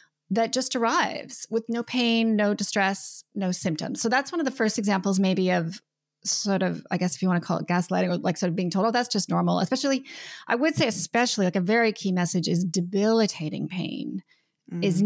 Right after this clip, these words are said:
Speaker 1: never, never normal. That's, yeah, that clearly, I mean, that can be something called endometriosis, which is a condition that affects about one in ten women and that unfortunately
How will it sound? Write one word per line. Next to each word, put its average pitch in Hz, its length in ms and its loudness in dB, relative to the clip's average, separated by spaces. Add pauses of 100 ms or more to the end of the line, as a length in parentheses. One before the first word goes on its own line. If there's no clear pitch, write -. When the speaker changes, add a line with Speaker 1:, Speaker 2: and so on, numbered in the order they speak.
(120)
Speaker 1:
never, 180 260 2
never 170 220 -6
normal. - 420 -6 (160)
That's, - 360 -4 (320)
yeah, - 300 -10
that 214 260 -2
clearly, 220 420 2
I - 20 2
mean, 190 100 2
that 190 160 0
can 208 140 -2
be 185 140 2
something 175 420 2
called - 260 -4
endometriosis, 208 1040 0
which 196 180 -4
is 190 100 2
a 196 60 2
condition 190 720 0
that 180 300 2 (580)
affects - 380 -4
about 208 240 0
one 190 140 2
in 175 120 2
ten 180 280 2
women 220 420 4
and 190 160 0
that 214 140 -4
unfortunately 185 1400 0